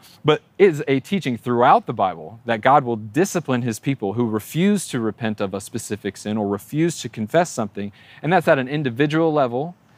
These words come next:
and at a church-wide level or a nationwide level if we're talking about the Old Testament people of Israel, okay? But wh-, and why does this need to happen? Because Jesus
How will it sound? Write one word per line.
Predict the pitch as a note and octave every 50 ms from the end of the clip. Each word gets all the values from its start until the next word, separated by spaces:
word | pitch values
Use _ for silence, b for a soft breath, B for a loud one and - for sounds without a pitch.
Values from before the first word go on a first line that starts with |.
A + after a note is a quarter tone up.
| b b b b b b
and | C#3+ D3+ D#3+ D3+
at | D3 C#3
a | C3+ B2 B2
church-wide | - - D#3 D3 C3+ - - C3 B2+ A#2+ A2 G2+ F#2+ G2 G2+ A2+ G#2+ - _ _ _ _ _ _ _ _
level | A2+ A2 G#2 F#2 F#2+
or | G#2 B2 B2+ B2+
a | A#2+ A#2
nationwide | B2 C#3 D3+ D3 - - A#2+ G#2+ G2+ G#2 G2 F#2+ G2 -
level | G#2+ G2+ F#2+ G2 G2+
if | G2+ G#2+ -
we're | A#2
talking | G#2 A2 A2 G#2
about | G#2 G2+
the | - A#2
Old | A2 A2 A2 G#2
Testament | - A2 G2+ - - G#2+ G2
people | - - G#2+ - G#2+ G2 G#2 G2+ -
of | G#2+ G2 -
Israel, | - C#3+ D#3 C3 A#2 F2+ D#2 D2 - _ _ _ _ _ _ _ _ _ _ _ _ _ _ -
okay? | G#2 G#2 - A2 G#2+ A#2+ D3+ D#3 - _ B B B B B B B B B
But | - F3
wh-, | D#3 E3 -
and | D#3 D#3+
why | E3 F3 F3+
does | E3+ D#3+
this | E3 D3+ F3+
need | E3+ D3+
to | C#3
happen? | B2+ D#3 F#3 F#3+ - G#2+ G2
Because | - A#2 - C#3+ B2+ A2
Jesus | C3+ G3 G#3 F#3 F3+ D3+ D3 - -